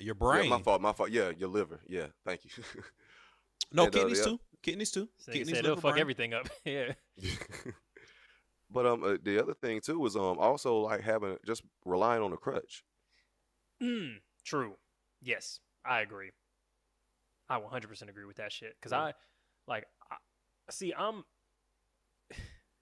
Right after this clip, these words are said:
Speaker 3: like Jo-, like Alvin said, I'm maladaptive in ways that people don't realize are maladaptive 'cause I done picked some other contrarian shit to be, uh, fucking obsessive about. But, like, I feel like my relationship with alcohol is a lot of times I feel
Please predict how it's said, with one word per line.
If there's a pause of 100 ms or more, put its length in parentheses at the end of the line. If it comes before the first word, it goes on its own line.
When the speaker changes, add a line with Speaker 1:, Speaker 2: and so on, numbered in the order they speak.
(460)
Speaker 3:
like
Jo-,
like
Alvin
said,
I'm
maladaptive
in
ways
that
people
don't
realize
are
maladaptive
'cause
I
done
picked
some
other
contrarian
shit
to
be, (100)
uh, (300)
fucking
obsessive
about. (360)
But,
like, (220)
I
feel
like
my
relationship
with
alcohol
is (300)
a
lot
of
times
I
feel